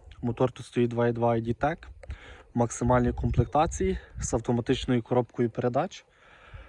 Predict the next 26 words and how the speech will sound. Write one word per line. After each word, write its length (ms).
Ось 100
так 200
виглядає 460
машина. 520
Машина 460
без 200
сколів, 520
без 200
царапин, 720
без 200
м'ятин. 520
Машина 280
без 280
єдиного 380
підкрасу. 680
Зараз 300
пройдемося 540
товщиноміром, 800
покажу 440
вам 220
її. 220
По 100
дверях 500
машина 400
без 380
царапинок, 680